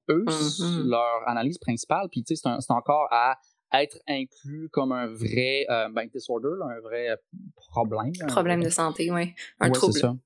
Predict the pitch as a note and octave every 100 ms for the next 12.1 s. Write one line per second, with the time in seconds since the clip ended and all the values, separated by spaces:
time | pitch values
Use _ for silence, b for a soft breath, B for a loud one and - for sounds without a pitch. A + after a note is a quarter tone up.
0 | - D3 D#3 D3+ D3 C#3+ C3 - C#3 A2+
1 | D4+ - B2 G#2+ B2 - C#3+ B2+ - C3
2 | B2+ - - B2 - C#3+ F#3 G3+ G3+ C#3
3 | - G#3 F3 C3 - E3 C#3+ C#3 D#3 B2+
4 | C#3 C3 A#2+ - C3+ D3 C3 B2 C3 B2+
5 | A#2+ B2+ B2+ A2+ A#2 D#3 A3 - b b
6 | - C3+ D3+ C#3 - G3 - C#3 C3 -
7 | D#3+ G3+ D#3+ - F#3 F#3+ A3 C#3 A#2+ A#2
8 | C3 - - - B2 - C#3+ D3 A#2+ -
9 | B2+ - - A2 C3 C3+ _ _ - -
10 | D#3+ F#3 F#3+ C3+ B2 A#2 A#2+ - E3 -
11 | A2+ A2 A2+ C3+ B2 A#2 A2 - F3 C#3
12 | C3+